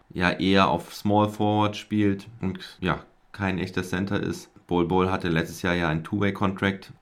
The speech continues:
Jetzt bekommt er einen richtigen, regulären N-B-A-Vertrag. Und wir können uns wirklich erhoffen, dass Isaiah Hartenstein sich den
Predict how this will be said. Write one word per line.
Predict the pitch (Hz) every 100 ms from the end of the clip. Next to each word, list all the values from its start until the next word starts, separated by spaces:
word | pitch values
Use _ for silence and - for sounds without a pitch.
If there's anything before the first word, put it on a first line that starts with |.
| -
Jetzt | 82 80
bekommt | - - 80 80
er | 78
einen | 80
richtigen, | 85 120 120 123 113 104
regulären | 107 107 104 101 98 98 -
N-B-A-Vertrag. | 101 98 87 92 98 - 87 85 -
Und | 98 98
wir | 90 - _ _
können | 139 156 185
uns | 139 127 139 - - -
wirklich | 123 127 151
erhoffen, | - 104 104 - 113
dass | 98 95 - - _ -
Isaiah | 92 92 98
Hartenstein | 92 101 - 101 98 95
sich | 104 113
den | 101 104 98